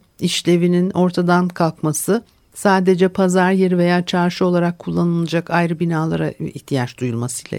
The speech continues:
ilgili. İtalya'da belediye binaları bu şekilde gelişirken Orta Avrupa'da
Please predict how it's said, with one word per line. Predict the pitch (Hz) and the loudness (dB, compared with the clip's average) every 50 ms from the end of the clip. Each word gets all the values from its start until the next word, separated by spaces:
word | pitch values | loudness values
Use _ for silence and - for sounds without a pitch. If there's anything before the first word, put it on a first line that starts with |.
| - - | -8 -6
ilgili. | 135 143 147 147 175 190 226 302 339 - _ _ _ _ _ _ _ | -6 -6 -6 -6 -4 -2 -2 -2 -2 -4 _ _ _ _ _ _ _
İtalya'da | 190 175 - - 190 190 202 190 185 170 165 180 175 | -8 -8 -4 -4 -2 -2 0 -2 -2 -2 -2 -2 0
belediye | 170 175 175 170 170 175 185 185 180 175 | 0 0 0 0 0 0 -2 -2 -2 -2
binaları | 175 170 165 160 160 160 165 170 170 170 147 - - - - _ _ _ | -2 -2 -2 -2 -2 -2 -2 -4 -4 -4 -8 -10 -12 -20 -20 _ _ _
bu | 226 - | -2 0
şekilde | - 202 190 - - 165 156 156 | 2 0 0 0 -2 -2 -2 -2
gelişirken | 156 160 165 170 180 180 - - 269 254 - - - 196 233 294 - - _ - - - - - - - - _ _ | -2 0 0 0 -2 -2 -2 -2 -4 -4 -4 -4 -2 -2 -2 -4 -6 -12 _ -20 -20 -20 -20 -20 -20 -20 -20 _ _
Orta | 185 175 175 - - 170 147 | 2 2 2 2 2 0 0
Avrupa'da | - - 165 160 151 147 151 - - 156 147 139 147 202 277 | 2 0 0 0 0 -2 -4 -4 -2 -2 -2 0 0 -2 -2